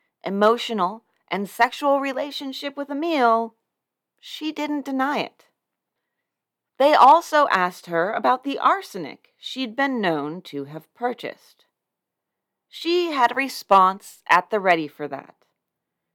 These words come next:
She'd used it to wash her arms after diluting it with water. To that I say, please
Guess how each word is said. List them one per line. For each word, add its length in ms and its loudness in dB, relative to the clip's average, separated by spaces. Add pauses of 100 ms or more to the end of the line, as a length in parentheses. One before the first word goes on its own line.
(140)
She'd 380 -2
used 320 -2
it 240 -8
to 140 -8
wash 400 2
her 280 0
arms 680 2 (100)
after 300 -6
diluting 500 -2
it 240 -14
with 180 -10
water. 500 4 (1300)
To 220 2
that 240 6
I 160 6
say, 520 2 (220)
please 840 4